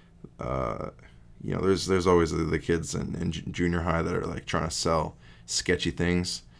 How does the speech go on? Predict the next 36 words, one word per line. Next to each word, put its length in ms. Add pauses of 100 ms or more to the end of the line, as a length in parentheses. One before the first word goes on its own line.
(300)
Uh, 520
I 80
had 140
this 120
friend 400
who 160
sold, 540 (560)
he 100
was 120
selling 280
lighters, 500
and 140
this 140
was 120
when 300 (560)
jet 320
lighters 420
were 80
becoming 520 (540)
a 60
thing, 380 (320)
where 120
you 60
just 200
push 220
the 100
button 360
and 100
the 40
flame 320
comes 260
out 140
like 140
a 40
freaking 640
torch, 540